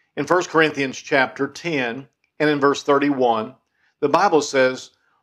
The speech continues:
"Whether therefore ye eat or drink or whatsoever ye do, do all to the glory of God." You know, as a born-again believer in Jesus Christ, we need to remember that our life is not about us,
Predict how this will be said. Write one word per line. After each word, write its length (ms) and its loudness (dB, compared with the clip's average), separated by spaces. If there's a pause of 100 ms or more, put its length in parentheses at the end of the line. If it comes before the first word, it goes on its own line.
"Whether 300 4
therefore 480 2
ye 160 -4 (100)
eat 460 -4 (180)
or 160 4
drink 540 0 (180)
or 140 4
whatsoever 580 2
ye 140 -6
do, 480 -2 (440)
do 260 2
all 640 4
to 100 -4
the 100 4
glory 400 2
of 140 -6
God." 400 4 (480)
You 60 0
know, 100 6
as 100 2
a 60 2
born-again 560 2
believer 440 0
in 120 -4
Jesus 420 -10
Christ, 560 2 (400)
we 180 2
need 220 -2
to 100 -4
remember 600 0
that 180 2
our 180 4
life 600 2
is 160 -12
not 180 0
about 300 0
us, 400 0